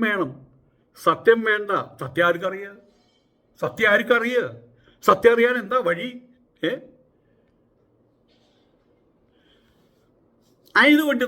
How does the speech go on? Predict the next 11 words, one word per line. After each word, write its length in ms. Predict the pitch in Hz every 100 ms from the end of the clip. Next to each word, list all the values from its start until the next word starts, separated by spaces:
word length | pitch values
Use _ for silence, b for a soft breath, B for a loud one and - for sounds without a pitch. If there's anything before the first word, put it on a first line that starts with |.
| 226
തന്നെ 260 | 175 214 226 226 - _ _ _ _ _ _ b b b 196
ഈ 40 | 254 277 220
മണ്ടൂകമായിട്ടുള്ള 920 | 196 196 269 269 262 226 208 202 190
എൻ്റെ 160 | 190 233 220
വലിയച്ഛൻ, 520 | 170 202 196 202 196 202 - 165
എൻ്റെ, 280 | 196 220 220 214 -
എൻ്റെ 180 | 170 196 156
ബന്ധുവായിട്ടുള്ള 640 | 151 190 208 170 165 170 151
ആള്, 180 | 147 196 226 - _ _ _ _ _ _ _ _ b b b b b b -
അയാൾക്ക്, 520 | 240 285 285 285 226 214 262 269 - _ _ _ _ _ _ _ _
ആ, 20 | -